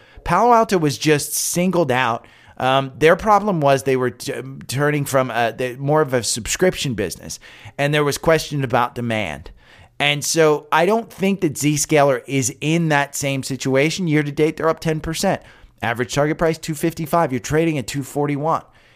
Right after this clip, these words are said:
If we go and we look at Zscaler, and we just look, the, the quant has it as a strong buy. Um, I like this one, and, and I like it going into earnings.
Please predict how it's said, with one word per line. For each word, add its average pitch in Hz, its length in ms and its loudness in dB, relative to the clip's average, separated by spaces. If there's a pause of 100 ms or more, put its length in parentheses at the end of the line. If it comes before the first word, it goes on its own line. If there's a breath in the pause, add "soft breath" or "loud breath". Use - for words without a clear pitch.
(100 soft breath)
If 117 140 -6
we 139 120 -2
go 151 180 2
and 147 80 -2
we 127 100 0
look 143 200 0
at 208 80 -4
Zscaler, 113 720 -4 (920)
and 120 120 -2
we 123 80 0
just 117 200 -6
look, 135 320 2
the, 117 200 -2
the 113 240 -2
quant 127 320 0
has 120 280 -2
it 135 120 0
as 107 220 -2
a 104 80 -2
strong 120 420 -2
buy. 113 400 0 (520 soft breath)
Um, 131 520 2
I 139 120 2
like 156 340 0
this 160 200 -2
one, 80 180 -8 (100)
and, 147 160 0
and 151 160 0
I 143 80 2
like 147 320 2
it 151 140 -4
going 139 320 2
into 139 260 -2
earnings. 123 500 -2